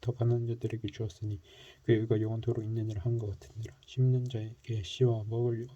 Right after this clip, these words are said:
양식을 주시는 이가 네 심을 것을 주사 풍성하게 하시고, 너희 의와 열매를 더 더하게 하시리니,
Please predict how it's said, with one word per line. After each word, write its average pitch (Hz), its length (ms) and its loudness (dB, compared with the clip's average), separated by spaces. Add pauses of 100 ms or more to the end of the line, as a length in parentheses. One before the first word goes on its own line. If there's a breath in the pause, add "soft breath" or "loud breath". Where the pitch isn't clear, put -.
양식을 120 320 2
주시는 110 480 -4
이가 104 200 -6 (540 loud breath)
네 113 240 4
심을 120 320 -2
것을 123 280 -8
주사 - 360 -4 (380)
풍성하게 117 440 2
하시고, 113 440 -6 (260)
너희 117 360 2 (100)
의와 117 500 8
열매를 117 560 2 (440 loud breath)
더 110 280 -2 (120)
더하게 120 300 4
하시리니, 117 380 -4